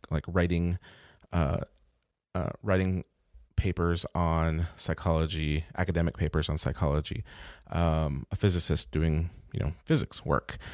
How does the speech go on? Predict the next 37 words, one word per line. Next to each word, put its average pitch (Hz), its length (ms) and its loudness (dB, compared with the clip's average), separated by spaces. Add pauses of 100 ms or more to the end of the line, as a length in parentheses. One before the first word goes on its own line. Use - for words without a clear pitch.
(280)
Um, 82 460 0 (240)
but - 320 2 (260)
what 85 160 0
if 92 240 0
you 87 540 2 (220)
are, 82 520 2
you're 92 80 -2
sort 117 220 0
of 101 60 2
in 95 80 2
an - 100 -2
entrepreneurial 92 600 0
role 82 420 0
with 82 200 2
your 71 80 0
courses, 82 800 -2 (720)
um, 85 580 0 (460)
and 87 220 4
you're, 85 400 2 (100)
you 90 140 -2
know, 76 220 2
you 92 160 0
have 90 240 0
to - 80 -6
decide 82 480 2 (400)
what's 87 300 2
the 87 100 0
work 80 240 2
that - 100 0
needs 80 200 0
to 78 80 -2
get 60 180 -4
done. - 360 -2
So - 220 0
it's - 160 -4
not 82 260 2
a, 82 320 2